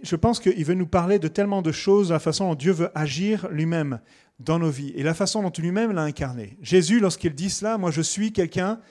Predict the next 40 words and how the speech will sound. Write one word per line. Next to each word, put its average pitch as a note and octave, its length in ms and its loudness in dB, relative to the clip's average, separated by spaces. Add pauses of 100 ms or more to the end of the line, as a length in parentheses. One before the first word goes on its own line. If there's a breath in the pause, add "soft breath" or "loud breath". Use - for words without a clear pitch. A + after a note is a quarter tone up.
(280 loud breath)
qui F3 140 -4
ne, F#3 300 0
ne D3+ 160 -4
paye F#3+ 240 2
pas F#3+ 220 2
de E3 100 -2
mine F#3+ 240 0
au F3+ 100 -4
premier E3+ 240 -2
abord. » E3 360 0
Quand D3 100 -4
Jésus D3+ 460 -4
est, D3+ 220 -6
était D3+ 420 -2
là, G3 220 0 (360 loud breath)
il, D3 280 0 (140)
vous C3 80 -2
le C3 40 0
savez, F#3 540 0
il C3 160 -4
est B2+ 60 0
né C#3+ 380 -2
de, A#2+ 260 -6 (320 soft breath)
euh, A#2+ 160 -4
de, A#2 220 -8
de, A#2 180 -10
de A#2 140 -8
Marie C#3+ 440 -4 (680 soft breath)
et C3 340 -2 (320)
son B2+ 160 -10
père C#3 220 2
était B2 180 -6
Joseph, C#3+ 640 -2 (480 soft breath)
euh, A#2+ 180 -2
en - 20 -10
tout B2 120 -12
cas C3 160 -2
son A#2+ 100 -6
père A#2 480 -2
adoptif, - 560 -2